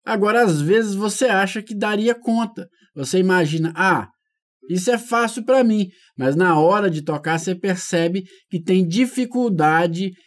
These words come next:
de se mover exatamente com aquele tempo travadinho ali. Cada pulso no tempo um, aquela pulsação perfeita, você começa a perceber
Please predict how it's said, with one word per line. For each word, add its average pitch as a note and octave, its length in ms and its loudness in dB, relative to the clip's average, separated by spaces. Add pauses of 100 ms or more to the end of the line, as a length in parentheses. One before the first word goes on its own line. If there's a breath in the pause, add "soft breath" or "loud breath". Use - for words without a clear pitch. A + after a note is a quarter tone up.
(160 soft breath)
de D#3+ 140 -6
se G3 380 -2
mover E3 720 2 (260 loud breath)
exatamente F3+ 1000 0
com F#3 100 -2
aquele F#3 260 0
tempo E3+ 440 0
travadinho F#3 720 0
ali. C3+ 240 2 (640 loud breath)
Cada G#3+ 540 0 (460)
pulso F3+ 640 0
no D3 180 -2
tempo F#3 400 0 (120)
um, G3+ 240 4 (500)
aquela F3+ 440 -2
pulsação F3+ 880 -4 (160)
perfeita, F#3 840 -2 (280 soft breath)
você C#3+ 220 -2
começa F3+ 340 0
a F3+ 60 -2
perceber E3+ 600 0